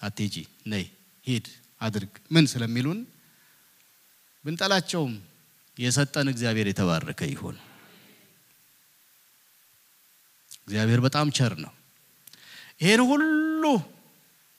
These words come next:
ሰጥቶን የሚያሳዝነው ነገር ቅድም ስለ እስራኤል እንደተነገረ ሆሴዕ ላይ «የሰጠኋት ወርቁን ብሩን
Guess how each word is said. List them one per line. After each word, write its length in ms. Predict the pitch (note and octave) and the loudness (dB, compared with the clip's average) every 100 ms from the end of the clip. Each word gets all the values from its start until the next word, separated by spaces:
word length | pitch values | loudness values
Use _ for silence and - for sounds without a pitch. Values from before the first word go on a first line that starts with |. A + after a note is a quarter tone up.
| _ _ _ _ _ - - | _ _ _ _ _ -20 -6
ሰጥቶን 480 | D#3 C#3+ - F3 A#3+ - | -2 0 0 -2 -2 -12
የሚያሳዝነው 760 | A#2+ A2+ B2+ C#3+ D3 C3 C3 A#2+ | -10 -2 2 4 4 4 0 -2
ነገር 280 | A2+ C3 G#3+ - _ _ _ _ - | -4 -6 -8 -12 _ _ _ _ -18
ቅድም 400 | - A2+ A#2 C3+ A#2 G2 - _ _ _ _ - | -12 -8 -2 -2 -2 -4 -12 _ _ _ _ -20
ስለ 260 | - C3 | -12 -8
እስራኤል 320 | A2+ A#2 A#2+ A#2 | -6 -6 -6 -6
እንደተነገረ 520 | A#2+ B2 C3 D3 E3+ | -8 -6 -6 -6 -6
ሆሴዕ 260 | E3 D#3+ F3 | -4 -4 -6
ላይ 180 | G#3 C#4+ - _ _ _ _ _ _ - _ _ _ - - - - | -8 -12 -18 _ _ _ _ _ _ -20 _ _ _ -20 -20 -20 -6
«የሰጠኋት 840 | A#2 D#3+ G#3 G#3 A3 G#3+ G#3+ G#3+ - B2+ | 0 2 4 2 -2 0 0 0 -6 -4
ወርቁን 500 | C#3 F3 - G#3 F#3+ C3+ | 0 0 -2 -4 -4 -6
ብሩን 460 | G#2+ E3+ G3 G#3 F#3 | 2 4 4 2 0